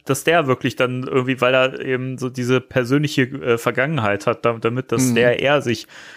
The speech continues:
Speaker 1: irgendwie, äh, genötigt fühlt, nochmal dahin zu fahren. Aber, weiß ich, mit
Speaker 2: Ja.
Speaker 1: Winston, das fand ich irgendwie komisch.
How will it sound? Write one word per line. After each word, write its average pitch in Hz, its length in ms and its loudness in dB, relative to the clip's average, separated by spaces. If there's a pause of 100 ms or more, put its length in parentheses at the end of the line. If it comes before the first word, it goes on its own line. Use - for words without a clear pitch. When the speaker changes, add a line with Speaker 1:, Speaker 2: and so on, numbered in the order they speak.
(140)
Speaker 1:
irgendwie, 120 520 0
äh, 113 640 -2 (260)
genötigt 123 440 2
fühlt, 120 220 2
nochmal 117 260 2
dahin 113 220 2
zu 113 140 -4
fahren. 120 380 0
Aber, 117 340 0 (400)
weiß 117 160 2
ich, 120 60 2
mit 113 100 -2
Speaker 2:
Ja. 107 60 -4
Speaker 1:
Winston, 131 300 0
das 120 80 -4
fand 123 200 -2
ich 117 60 -4
irgendwie 113 180 -4
komisch. 110 480 -6